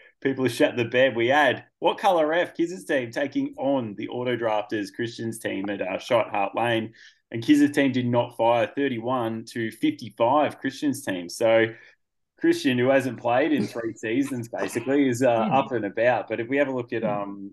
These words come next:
Speaker 1: Kiz's team, well, basically, Man U didn't fire that. Arsenal is a tough matchup, and they lost three two. So all that stat padding at the back, Shaw zero, Varane one. Um, but Rashford popping up with a goal again. It was a tidy goal too, actually, if in fairness. It was a good one.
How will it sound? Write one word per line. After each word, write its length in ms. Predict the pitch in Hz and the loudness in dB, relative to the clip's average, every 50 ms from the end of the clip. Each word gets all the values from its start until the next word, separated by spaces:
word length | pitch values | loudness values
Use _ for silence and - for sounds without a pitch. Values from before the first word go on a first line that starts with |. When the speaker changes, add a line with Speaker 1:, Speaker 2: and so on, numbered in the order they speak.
| _ - | _ -8
Speaker 1:
Kiz's 360 | - 127 110 120 120 117 - | -6 -6 -4 -4 -4 -4 -2
team, 440 | 117 107 104 123 151 190 196 175 - - | 0 0 2 4 4 2 2 0 -2 0
well, 320 | 135 127 123 123 120 120 | 0 2 2 2 0 -2
basically, 960 | 120 - 131 147 147 143 - 170 160 139 127 123 117 113 95 98 - - _ _ _ | -2 -2 0 0 0 0 -2 -2 -2 -2 -2 -2 -4 -6 -10 -14 -20 -20 _ _ _
Man 300 | - 127 117 127 120 117 | -8 -4 -2 -2 0 2
U 180 | 117 135 175 175 | 4 4 4 4
didn't 220 | 175 156 127 104 | 4 2 2 2
fire 260 | - - 95 90 95 | 0 0 2 2 2
that. 220 | 92 104 110 123 117 | 2 2 2 2 2
Arsenal 520 | 113 123 139 143 - 120 110 110 135 160 | 0 0 0 -2 -4 -4 -4 -2 -2 -2
is 100 | 147 123 | -2 -4
a 60 | 113 | -6
tough 260 | - - 135 131 123 - | -6 -4 -4 -4 -4 -4
matchup, 480 | 117 120 131 - - 110 104 123 120 - | -4 -4 -4 -2 -2 -2 -2 -2 -4 -6
and 100 | 113 110 | -6 -4
they 80 | 110 | -4
lost 320 | 113 120 117 110 - - - | -2 -2 -2 -4 -4 -6 -6
three 220 | 117 113 113 104 | -4 -2 -2 -2
two. 260 | - - 127 123 117 | -2 -2 -2 -2 -2
So 200 | 113 113 113 104 101 | -2 -2 -2 -2 -2
all 200 | - 139 143 135 | 0 0 2 4
that 180 | 127 110 95 - | 2 2 2 0
stat 260 | - 131 117 - - | -2 -2 -2 -2 -4
padding 260 | - 113 113 113 110 | -6 -6 -4 -4 -6
at 80 | 107 - | -6 -8
the 60 | 104 | -6
back, 300 | 95 104 110 120 127 - | -4 -2 -2 -2 -2 -4
Shaw 320 | - - - 143 135 131 117 | -4 -2 0 2 2 2 0
zero, 400 | 98 101 101 110 117 117 113 104 | 2 0 2 4 4 2 2 2
Varane 460 | 104 104 120 131 131 127 127 117 98 | -2 -4 -4 -4 -4 -4 -4 -4 -4
one. 440 | 98 101 107 110 113 117 117 117 117 _ - _ _ _ _ _ _ _ _ _ - | -4 -4 -2 -2 -4 -4 -6 -8 -12 _ -20 _ _ _ _ _ _ _ _ _ -2
Um, 420 | 113 113 120 120 120 120 123 120 | 0 2 4 4 4 2 2 4
but 340 | 135 127 123 123 120 - - 131 | 6 6 6 6 4 0 -2 0
Rashford 500 | 156 156 160 - - 185 180 160 135 - | 0 0 0 0 0 0 0 0 0 -2
popping 300 | - 160 151 151 143 143 | -6 -4 -2 0 0 0
up 100 | 139 139 | 0 -2
with 100 | 139 127 | -4 -4
a 40 | 117 | -2
goal 240 | - 135 120 127 131 | 0 0 0 0 -2
again. 240 | 127 143 170 208 | -4 -4 -6 -6
It 20 | 190 | -6
was 120 | 143 110 | -8 -10
a 40 | 107 | -8
tidy 320 | - - 123 117 104 87 85 | -4 -2 0 0 0 -2 -4
goal 260 | 87 87 90 87 87 | -6 -4 -6 -6 -6
too, 240 | - 98 98 90 87 | -8 -8 -6 -4 -4
actually, 380 | 87 - - 90 92 92 98 | -6 -6 -8 -6 -4 -4 -4
if 120 | 95 - - | -4 -4 -4
in 160 | 98 92 85 | -6 -4 -4
fairness. 480 | - 98 98 90 85 90 98 98 - 95 | -4 -6 -6 -4 -4 -6 -6 -6 -6 -8
It 60 | 92 | -8
was 100 | 95 90 | -8 -10
a 60 | 92 | -8
good 200 | 95 107 107 95 | -6 -6 -6 -4
one. 380 | 95 92 101 117 143 160 - | -4 -4 -2 -2 -2 -2 -4